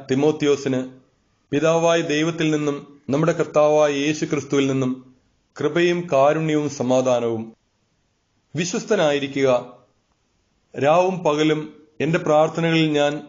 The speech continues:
സദാ നിന്നെ സ്മരിക്കുമ്പോൾ, എന്റെ പിതാക്കന്മാർ ചെയ്തതുപോലെ നിർമ്മല മനസ്സാക്ഷിയോടുകൂടെ ഞാൻ ആരാധിക്കുന്ന ദൈവത്തിന് നന്ദി പറയുന്നു. നിന്റെ കണ്ണീരിനെപ്പറ്റി ഓർക്കുമ്പോഴൊക്കെ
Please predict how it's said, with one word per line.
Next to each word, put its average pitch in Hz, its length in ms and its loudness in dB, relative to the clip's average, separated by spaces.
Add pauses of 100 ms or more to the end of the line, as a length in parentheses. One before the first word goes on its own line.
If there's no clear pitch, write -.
സദാ 151 400 0
നിന്നെ 156 280 0
സ്മരിക്കുമ്പോൾ, 135 680 -2 (1000)
എന്റെ 165 180 0
പിതാക്കന്മാർ 180 640 2
ചെയ്തതുപോലെ 151 720 0 (640)
നിർമ്മല 190 440 2
മനസ്സാക്ഷിയോടുകൂടെ 165 1080 2
ഞാൻ 143 220 0 (260)
ആരാധിക്കുന്ന 147 640 2
ദൈവത്തിന് 139 500 0
നന്ദി 147 240 0
പറയുന്നു. 113 420 -2 (1500)
നിന്റെ 160 200 2
കണ്ണീരിനെപ്പറ്റി 175 920 0 (300)
ഓർക്കുമ്പോഴൊക്കെ 165 880 0